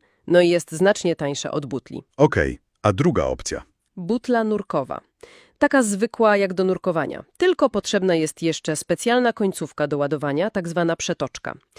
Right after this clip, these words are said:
Speaker 1: To jest szybsze, wygodniejsze, podłączasz, odkręcasz zawór, chwilka i kartusz pełny.
Speaker 2: Ale butle trzeba gdzieś napełniać i legalizować.
Speaker 1: Tak, butla wymaga okresowej legalizacji. Na przykład w ergan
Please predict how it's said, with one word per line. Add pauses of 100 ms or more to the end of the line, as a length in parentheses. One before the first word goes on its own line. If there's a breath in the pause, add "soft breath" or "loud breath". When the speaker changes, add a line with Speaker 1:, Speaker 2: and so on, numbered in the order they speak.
(220 loud breath)
Speaker 1:
To
jest
szybsze,
wygodniejsze,
podłączasz,
odkręcasz
zawór, (220)
chwilka
i
kartusz
pełny. (160)
Speaker 2:
Ale
butle
trzeba
gdzieś
napełniać
i
legalizować. (460)
Speaker 1:
Tak,
butla
wymaga
okresowej
legalizacji.
Na
przykład (240)
w (140)
ergan